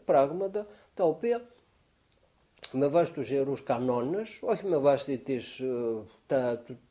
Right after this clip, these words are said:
τα διανοήματα ή τις επιθυμίες του οποιοδήποτε, με βάση τους ιερούς κανόνες, διότι έτσι πορεύεται και πρέπει να πορεύεται η Ορθόδοξη Εκκλησία, με βάση την παράδοση και τους κανόνες.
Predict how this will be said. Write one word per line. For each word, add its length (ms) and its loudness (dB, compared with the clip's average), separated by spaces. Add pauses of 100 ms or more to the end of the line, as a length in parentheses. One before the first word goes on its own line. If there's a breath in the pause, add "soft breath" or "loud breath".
(120)
τα 140 2
διανοήματα 960 0
ή 180 0
τις 280 -8
επιθυμίες 800 -2
του 160 -8
οποιοδήποτε, 640 -6
με 120 -2
βάση 240 -6
τους 160 -10
ιερούς 280 -4
κανόνες, 520 0
διότι 380 -4
έτσι 460 0 (720 loud breath)
πορεύεται 640 4
και 140 -2
πρέπει 340 0
να 120 0
πορεύεται 520 -2
η 40 -2
Ορθόδοξη 480 -2
Εκκλησία, 380 -2
με 120 0
βάση 220 -4
την 120 -12
παράδοση 480 0
και 100 -6
τους 200 -12
κανόνες. 540 0